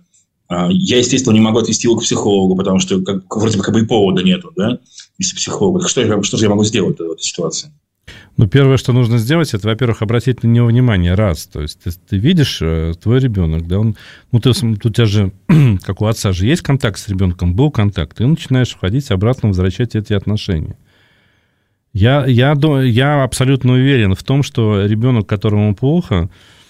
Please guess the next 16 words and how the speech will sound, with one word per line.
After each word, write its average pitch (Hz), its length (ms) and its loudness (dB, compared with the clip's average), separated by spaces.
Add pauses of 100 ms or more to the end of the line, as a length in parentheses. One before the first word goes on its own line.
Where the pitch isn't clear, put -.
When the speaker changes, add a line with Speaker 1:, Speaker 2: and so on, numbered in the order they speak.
(480)
Speaker 2:
то 110 600 2
он, 131 500 0 (140)
<clears throat> - 640 0
он 120 140 2
хочет - 360 -2
избавиться, 107 920 0
как 104 140 -2
бы, 101 100 0
в - 40 -6
конце 117 260 0
концов, 113 340 0
от 107 80 0
этого 113 220 0
состояния. 101 380 2
Ему 135 200 4
тяжело. 139 720 2